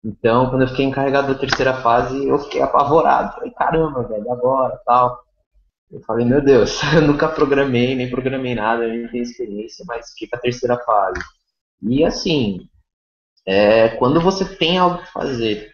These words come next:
é aquilo que a gente tava conversando antes, que quando você tem algo que fazer, você vai, corre atrás e se vira pra fazer. Então, fiquei vendo tutorial e tudo. Cara,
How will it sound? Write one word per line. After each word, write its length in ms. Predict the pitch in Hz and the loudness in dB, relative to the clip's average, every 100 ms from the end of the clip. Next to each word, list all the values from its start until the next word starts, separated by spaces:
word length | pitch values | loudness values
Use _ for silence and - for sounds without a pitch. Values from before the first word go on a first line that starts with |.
| - | -10
é 200 | 92 107 | -6 -6
aquilo 220 | - 127 | -6 -8
que 80 | 131 | -6
a 20 | |
gente 80 | - | -2
tava 180 | 139 135 | -2 0
conversando 420 | 143 139 143 143 | -4 -4 -4 -2
antes, 280 | 110 92 - | 0 -2 -6
que 260 | 113 110 - _ _ _ _ | -6 -6 -8 _ _ _ _
quando 160 | 117 123 | 2 4
você 240 | 143 143 | 4 2
tem 140 | 147 143 | 2 2
algo 240 | 151 - | 0 -2
que 100 | - | -8
fazer, 380 | - 143 127 135 | -2 0 2 0
você 160 | - 131 | 0 0
vai, 360 | 117 143 147 | 0 2 0
corre 260 | - 139 143 | 0 0 2
atrás 640 | 139 - 117 123 139 135 | 0 0 2 2 2 -2
e 40 | 143 | -8
se 220 | - 135 | -6 -2
vira 220 | 135 139 | 0 0
pra 220 | 143 135 | -2 -4
fazer. 380 | - 147 117 104 | -2 -2 0 0
Então, 680 | 101 98 98 107 127 120 - _ | -2 -4 -4 -2 -2 -4 -8 _
fiquei 200 | - 117 113 | -4 -2 0
vendo 280 | 117 120 | 2 0
tutorial 1040 | 120 - 120 117 101 92 95 110 107 95 - - _ _ - | -2 0 0 2 0 0 2 4 4 2 -2 -14 _ _ -18
e 60 | 101 | -18
tudo. 600 | - 98 117 107 101 - | -8 -2 0 0 -2 0
Cara, 320 | 123 104 98 | 2 2 -2